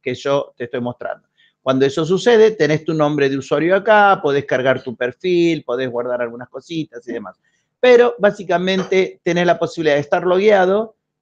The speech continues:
y tenés la posibilidad de tener todas las presentaciones, inclusive guardar tus documentos en la web, arriba, ¿eh? En la nube.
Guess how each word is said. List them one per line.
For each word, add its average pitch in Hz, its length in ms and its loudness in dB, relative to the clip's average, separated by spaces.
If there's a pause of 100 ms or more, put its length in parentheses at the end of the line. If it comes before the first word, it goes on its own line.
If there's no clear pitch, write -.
(160)
y 220 180 -4
tenés 180 240 0
la 170 120 0
posibilidad 160 440 0
de 156 60 -8
tener 151 300 -2
todas 156 180 2
las 143 120 0
presentaciones, 202 1080 -4 (300)
inclusive 196 640 -2
guardar 170 460 0
tus 156 120 -6
documentos 160 600 -4
en 254 220 0
la 226 100 2
web, 147 280 2 (480)
arriba, 120 540 -4 (200)
¿eh? 220 340 -8
En 151 100 -2
la 165 100 4
nube. 113 500 -2